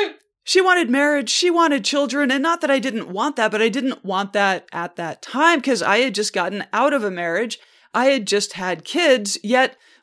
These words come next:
we're up against her biological clock. That pressure is what cracked it.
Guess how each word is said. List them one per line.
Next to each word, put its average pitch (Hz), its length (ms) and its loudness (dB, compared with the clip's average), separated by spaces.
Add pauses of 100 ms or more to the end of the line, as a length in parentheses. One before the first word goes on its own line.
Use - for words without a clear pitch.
we're 330 200 4
up 208 140 2
against 233 360 0
her 294 100 0
biological 285 760 2
clock. 403 520 -2 (220)
That 285 460 6
pressure 233 520 0
is 285 160 0
what 330 200 4
cracked 349 400 6
it. 208 200 2